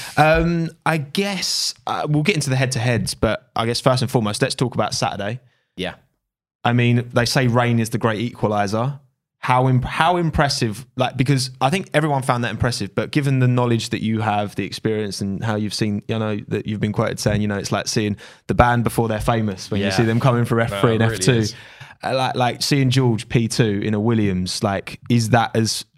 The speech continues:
Speaker 1: insane as it sounds?
Speaker 2: It's weird because we had a dry, we had a dry run at this, so that I had to miss my first ever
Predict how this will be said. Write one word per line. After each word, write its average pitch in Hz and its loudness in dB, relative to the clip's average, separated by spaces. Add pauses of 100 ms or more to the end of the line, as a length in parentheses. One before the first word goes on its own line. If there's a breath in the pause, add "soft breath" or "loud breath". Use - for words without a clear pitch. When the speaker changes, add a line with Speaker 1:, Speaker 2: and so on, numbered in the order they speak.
(240)
Speaker 1:
insane 113 0
as 104 -2
it - -6
sounds? 127 -4 (400 soft breath)
Speaker 2:
It's 123 -6
weird 123 -4
because 110 -6
we 131 -4
had 113 -8 (240)
a 95 -6 (100)
dry, 110 -6 (120)
we 110 -10
had 185 -6
a 160 -6
dry 120 -6
run 113 -6
at 98 -10
this, 87 -10
so 107 -8
that 104 -6
I 117 -4
had 156 -4
to 107 -8
miss 107 -4
my 95 -6
first - -6
ever 87 -6